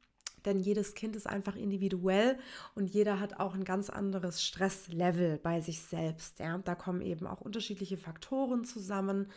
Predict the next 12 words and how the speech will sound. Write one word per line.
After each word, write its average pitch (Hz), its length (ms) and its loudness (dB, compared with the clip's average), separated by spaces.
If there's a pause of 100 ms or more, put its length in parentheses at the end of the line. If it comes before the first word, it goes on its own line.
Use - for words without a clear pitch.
(640)
und 202 300 -2
auch 202 460 6 (140)
Bedürfnisse, 269 1200 4 (500)
die 202 100 2
da 190 320 4
mit 175 320 -2
einspielen. - 840 -4 (1500)
Okay, 196 540 4 (320)
also, 208 420 6 (840)
ich 254 240 4
habe 294 280 8 (340)
heute 233 760 4